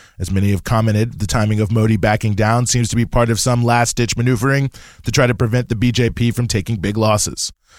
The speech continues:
Whether it's too late for that or not, will have to be seen. Either way,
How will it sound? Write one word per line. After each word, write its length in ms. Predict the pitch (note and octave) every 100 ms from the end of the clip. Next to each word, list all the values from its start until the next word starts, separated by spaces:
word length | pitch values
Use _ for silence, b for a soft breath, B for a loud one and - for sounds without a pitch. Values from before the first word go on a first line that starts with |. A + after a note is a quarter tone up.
| b b
Whether 240 | F2+ F#2
it's 100 | F2+
too 160 | - G2+
late 160 | G2+ -
for 80 |
that 200 | G#2 C#3
or 80 | A2+
not, 240 | A2 B2+ - _ _ -
will 100 | F2+
have 160 | E2
to 80 | -
be 120 | F#2+
seen. 420 | G2 A2+ G2+ F2 - - _ _ _ _ _ _ _ _
Either 160 | G#2 G#2+
way, 320 | D3 D3+